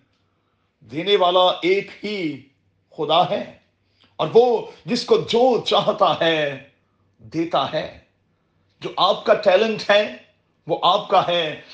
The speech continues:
لیکن جو صلاحیت آپ کے پاس نہیں، سب سے پہلے اس کا اقرار کریں، اور جس کے پاس ہے،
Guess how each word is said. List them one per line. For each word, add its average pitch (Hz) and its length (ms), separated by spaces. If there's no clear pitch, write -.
لیکن 190 260
جو 220 180
صلاحیت 233 600
آپ 190 220
کے 202 80
پاس 175 420
نہیں، 240 380
سب - 220
سے 196 100
پہلے 196 680
اس 170 140
کا 165 160
اقرار 156 400
کریں، 254 360
اور 160 100
جس 202 220
کے 180 100
پاس 156 500
ہے، 190 400